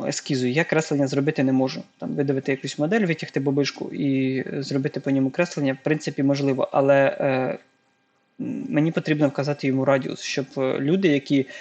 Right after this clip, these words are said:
потім будуть, е, з ним працювати, з цим кресленням, розуміли, які тут радіуса. Для цього я беру, м, дугу, е, е, center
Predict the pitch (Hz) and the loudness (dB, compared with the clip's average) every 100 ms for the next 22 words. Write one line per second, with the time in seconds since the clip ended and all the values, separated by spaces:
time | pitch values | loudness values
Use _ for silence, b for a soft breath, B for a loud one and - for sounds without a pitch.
0 | B - 143 139 127 131 131 - - B | B 0 2 4 2 2 -2 -4 -18 B
1 | - 120 123 131 135 127 127 151 202 - | -4 0 0 2 0 0 -2 2 2 0
2 | - 139 139 - 139 139 135 143 165 156 | -2 0 0 0 -4 -4 -2 2 4 4
3 | 127 131 143 139 139 135 131 131 - - | 4 2 -2 -6 -2 -2 0 -2 -4 -8
4 | _ B B B - 147 156 285 226 170 | _ B B B 0 0 4 4 6 6
5 | 170 160 151 139 _ _ _ _ _ _ | 6 4 4 0 _ _ _ _ _ _
6 | _ _ _ 160 139 135 143 165 131 151 | _ _ _ 0 2 2 4 2 4 0
7 | 202 _ _ _ _ _ _ 160 151 147 | 0 _ _ _ _ _ _ -2 2 2
8 | 156 156 185 _ _ _ _ _ _ _ | 0 -2 -8 _ _ _ _ _ _ _
9 | _ _ _ - 156 139 - 151 147 | _ _ _ -6 -2 0 2 0 2